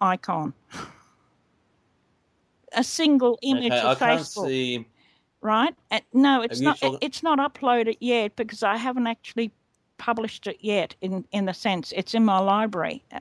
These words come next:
Speaker 1: I'm going to just cancel
Speaker 2: Mm-hmm.
Speaker 1: it out. It, I just don't want them.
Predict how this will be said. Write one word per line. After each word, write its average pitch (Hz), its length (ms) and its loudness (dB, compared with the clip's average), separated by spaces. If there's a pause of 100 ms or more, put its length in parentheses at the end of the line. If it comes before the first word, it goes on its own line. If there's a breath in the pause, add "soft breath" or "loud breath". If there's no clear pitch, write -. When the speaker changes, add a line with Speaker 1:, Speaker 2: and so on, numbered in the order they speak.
Speaker 1:
I'm 196 180 0
going 202 200 0
to - 120 -12
just - 340 -8
cancel 196 420 0
Speaker 2:
Mm-hmm. 180 120 4
Speaker 1:
it 185 40 4
out. 175 220 -2 (160)
It, 185 200 -8
I 180 80 0
just 214 280 -6
don't 190 160 -2
want 196 240 -6
them. 170 180 -6